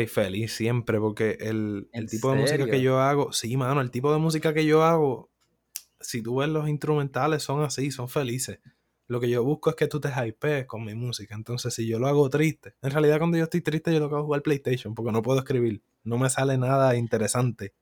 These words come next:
Speaker 2: Wow, que yo pensaba que era lo contrario, como que cuando los sentimientos estaban más fuertes, como que te salía todo.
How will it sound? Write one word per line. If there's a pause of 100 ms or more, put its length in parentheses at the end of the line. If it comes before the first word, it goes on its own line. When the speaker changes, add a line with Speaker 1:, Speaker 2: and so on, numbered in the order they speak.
(180)
Speaker 2:
Wow, (240)
que
yo
pensaba
que
era
lo
contrario,
como
que
cuando
los
sentimientos
estaban
más
fuertes,
como
que
te
salía
todo.